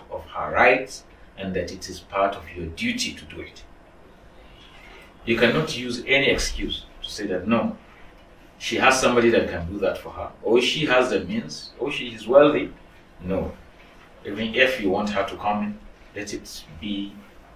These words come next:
something that she decides on her own, but not that these rights have shifted from the husband to the wife. The fourth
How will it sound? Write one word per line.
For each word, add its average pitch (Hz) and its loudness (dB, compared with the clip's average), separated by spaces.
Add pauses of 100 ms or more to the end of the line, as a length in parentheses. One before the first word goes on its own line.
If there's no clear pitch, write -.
(520)
something 120 -2
that - -2
she - -6
decides - 0
on - -12
her 87 -4
own, - -8 (1080)
but 85 -8
not 107 -2 (120)
that - -4 (600)
these 90 -8
rights 98 4
have - -10
shifted - -2 (520)
from 107 -4 (600)
the - 0
husband 82 0
to - -10
the - -8
wife. - -6 (1400)
The 113 10
fourth - 2